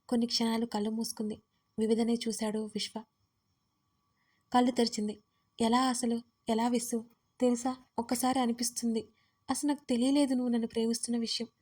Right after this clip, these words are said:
నీ చూపులో, నీ మాటలో, ఆఖరికి నీ స్పర్శలో కూడా తేడా కనిపించలేదురా.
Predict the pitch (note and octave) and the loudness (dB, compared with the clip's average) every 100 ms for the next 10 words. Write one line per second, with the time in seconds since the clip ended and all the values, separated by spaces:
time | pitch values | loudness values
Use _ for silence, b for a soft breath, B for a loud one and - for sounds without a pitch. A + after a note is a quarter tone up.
0 | b b - A#3+ A#3+ - B3 B3 B3 A#3+ | b b -6 -4 -2 -2 -2 0 0 2
1 | A#3 A#3 A#3 B3 B3+ A#3+ A#3+ - A#3 B3 | 0 0 -2 -2 -2 -2 -4 -2 -2 -2
2 | B3 B3 A#3+ A#3 A#3+ A3 - C4 B3+ B3+ | -4 -2 -2 -2 -4 -4 -4 -4 -2 -2
3 | A#3+ A#3 B3 A#3+ A3+ A3 - A#3 A#3 A#3+ | -2 0 0 -2 -4 -6 -2 0 0 -4